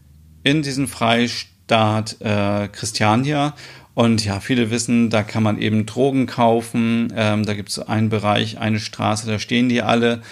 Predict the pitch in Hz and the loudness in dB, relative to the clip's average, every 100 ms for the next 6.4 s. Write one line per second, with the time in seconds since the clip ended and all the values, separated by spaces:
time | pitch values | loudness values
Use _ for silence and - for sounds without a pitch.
0 | - - _ - 123 113 110 127 139 147 | -20 -20 _ -4 2 4 2 0 -2 -2
1 | - 123 113 110 101 123 160 - 123 117 | -4 -4 -2 -2 0 0 -2 -4 -2 2
2 | 113 113 113 113 - 117 113 110 110 113 | 2 2 0 -4 -2 0 2 2 0 0
3 | 113 117 117 117 107 107 104 113 117 110 | 0 2 2 0 -2 -4 -4 -8 -6 -4
4 | 117 107 104 113 - 110 110 107 113 107 | -2 0 -2 -2 -4 -2 -2 0 0 0
5 | - 170 143 123 123 - - 123 117 127 | -2 -2 2 2 0 -6 -8 -4 -2 -2
6 | 113 123 120 | 0 4 4